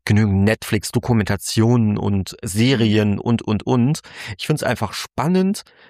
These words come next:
Speaker 1: die Mörder, mm, auf ihrem <laughs> Weg zu begleiten. Also,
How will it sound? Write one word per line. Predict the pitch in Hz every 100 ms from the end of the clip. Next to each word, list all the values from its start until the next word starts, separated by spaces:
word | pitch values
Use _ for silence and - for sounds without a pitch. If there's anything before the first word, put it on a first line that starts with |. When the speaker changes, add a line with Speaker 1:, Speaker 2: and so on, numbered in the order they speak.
| _ _ _ _
Speaker 1:
die | 120 120 123 120 - _
Mörder, | - 104 117 139 151 143 143 143 151 _ _ _ _ -
mm, | 135 139 139 135 127
auf | 120 123 -
ihrem | 139 123 127 131 95
<laughs> | -
Weg | 123 107 135 156 -
zu | - 147
begleiten. | 127 - 127 143 160 - 131 110
Also, | 123 131 156 127